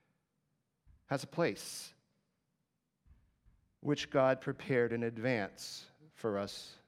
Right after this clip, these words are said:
to do. We're, we're gonna talk about that next week. We're gonna talk about walking. But may I encourage you this week, don't go there yet.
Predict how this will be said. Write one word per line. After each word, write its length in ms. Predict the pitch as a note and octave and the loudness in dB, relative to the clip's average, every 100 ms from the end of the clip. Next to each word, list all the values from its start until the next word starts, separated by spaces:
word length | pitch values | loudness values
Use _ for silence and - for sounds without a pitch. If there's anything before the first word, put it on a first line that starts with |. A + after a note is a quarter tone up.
| _ | _
to 120 | A2+ | -6
do. 160 | G2 F#2 E2+ _ _ _ _ _ _ _ _ - _ | -4 -8 -12 _ _ _ _ _ _ _ _ -20 _
We're, 220 | D3 D3+ | 0 2
we're 180 | F3 E3 | 4 6
gonna 160 | F3+ D3+ | 6 4
talk 380 | - F3 E3+ E3 | 8 8 8 6
about 380 | C#3+ C3+ C3+ | 8 8 8
that 460 | C#3 C#3 B2+ - - B2+ | 8 8 8 4 -14 -4
next 480 | C#3 F3 F3 - | 4 4 4 -8
week. 280 | C3 A2+ - - | -2 -4 -4 -10
We're 160 | - C#3+ | 0 2
gonna 160 | D#3+ D3 | 2 4
talk 320 | E3 E3 F3 | 8 8 8
about 380 | D3+ C#3+ C3+ B2+ | 8 8 8 8
walking. 560 | D3 C#3 - G#2+ F2+ - _ _ _ - _ - | 8 8 4 -6 -6 -12 _ _ _ -20 _ -4
But 100 | C3 | 2
may 240 | D3+ E3+ | 4 6
I 100 | E3 D#3 | 6 4
encourage 600 | D3 - E3+ E3+ D#3 C#3+ | 2 -2 2 2 2 0
you 140 | D3 | 0
this 320 | C3 D3+ - | 2 0 0
week, 320 | A#2+ G2+ F#2 - _ _ _ _ _ _ _ - | -4 -4 -4 -14 _ _ _ _ _ _ _ -4
don't 260 | B2+ C#3+ C#3+ | 2 2 4
go 200 | C#3+ C3+ | 2 4
there 200 | B2 B2 | 4 2
yet. 400 | A2 G#2 - | 4 0 0